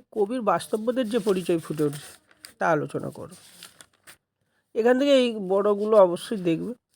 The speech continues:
তবে তিন নম্বরের প্রশ্ন, যেগুলো কয়েকটা গুরুত্বপূর্ণ প্রশ্ন লাইন বলছে, সেগুলো একটু দেখে যেও তোমরা, ভালো হবে। করিকর সমান বরিশে জলধারা,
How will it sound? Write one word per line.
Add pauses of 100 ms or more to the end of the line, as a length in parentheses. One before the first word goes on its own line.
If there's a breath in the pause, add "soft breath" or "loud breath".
তবে (120)
তিন
নম্বরের
প্রশ্ন,
যেগুলো
কয়েকটা
গুরুত্বপূর্ণ
প্রশ্ন
লাইন
বলছে,
সেগুলো
একটু
দেখে
যেও
তোমরা, (480)
ভালো
হবে। (2750)
করিকর
সমান
বরিশে
জলধারা,